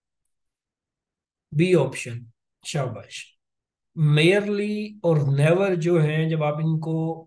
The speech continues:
पहले यूज़ करेंगे, तो sentence के अंदर जो है वो क्या होगा, थोड़ा सा stress जो है वो पैदा होगा। इनको जो है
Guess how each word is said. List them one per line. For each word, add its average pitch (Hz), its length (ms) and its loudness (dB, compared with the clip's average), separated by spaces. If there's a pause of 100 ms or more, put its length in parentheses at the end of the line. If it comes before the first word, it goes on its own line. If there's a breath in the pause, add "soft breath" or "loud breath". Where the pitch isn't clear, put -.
(140)
पहले 165 260 2
यूज़ 165 440 0
करेंगे, 156 520 -4 (640)
तो 147 200 2
sentence 160 640 0
के 165 120 -6
अंदर 156 280 2
जो 151 140 0
है 151 120 2
वो 147 200 -6
क्या 165 140 -4
होगा, 160 320 -2
थोड़ा 160 260 0
सा 156 200 -2
stress 202 580 -2
जो 170 140 0
है 156 80 0
वो 151 160 0
पैदा 123 260 -6
होगा। 113 400 -12 (1700)
इनको 208 300 4
जो 170 140 4
है 160 140 4